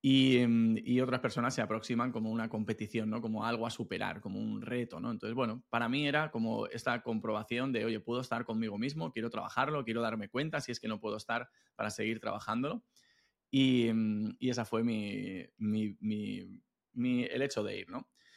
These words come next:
Un poco de contexto de la historia y las tradiciones. Hay varias tradiciones. En, en el Himalaya, por ejemplo, la oscuridad está, o sea, el retiro de oscuridad está restringido solo para pri-,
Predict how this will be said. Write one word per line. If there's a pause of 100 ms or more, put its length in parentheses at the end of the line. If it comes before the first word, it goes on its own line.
(280)
Un
poco
de
contexto
de
la
historia
y
las
tradiciones.
Hay
varias
tradiciones.
En,
en
el
Himalaya,
por
ejemplo, (260)
la
oscuridad (100)
está, (100)
o
sea,
el
retiro
de
oscuridad
está
restringido
solo
para
pri-,